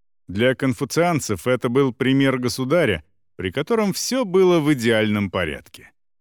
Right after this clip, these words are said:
Даже трон он передал не собственному сыну, а тому, кто был этого достоин.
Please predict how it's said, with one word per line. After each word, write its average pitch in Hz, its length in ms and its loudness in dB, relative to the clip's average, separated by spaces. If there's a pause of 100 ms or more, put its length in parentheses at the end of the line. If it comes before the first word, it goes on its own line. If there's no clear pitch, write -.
(520)
Даже 143 340 0
трон 147 400 2
он 110 220 0
передал 127 420 2
не 131 160 4
собственному 208 800 -2
сыну, 123 400 2
а 101 60 0
тому, 107 440 0
кто 120 260 -2
был 117 300 0
этого 113 340 0
достоин. 104 640 -2